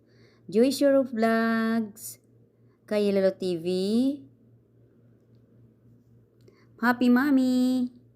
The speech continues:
Rasmia Vlog, Lori Share, Ninit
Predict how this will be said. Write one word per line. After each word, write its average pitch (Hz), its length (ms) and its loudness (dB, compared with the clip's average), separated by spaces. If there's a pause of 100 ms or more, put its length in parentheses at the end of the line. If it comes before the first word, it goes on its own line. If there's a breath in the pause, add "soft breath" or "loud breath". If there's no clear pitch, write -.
(1160 soft breath)
Rasmia 247 480 2
Vlog, 254 720 2 (1800 loud breath)
Lori 262 320 4
Share, 247 640 2 (2000 loud breath)
Ninit 254 320 2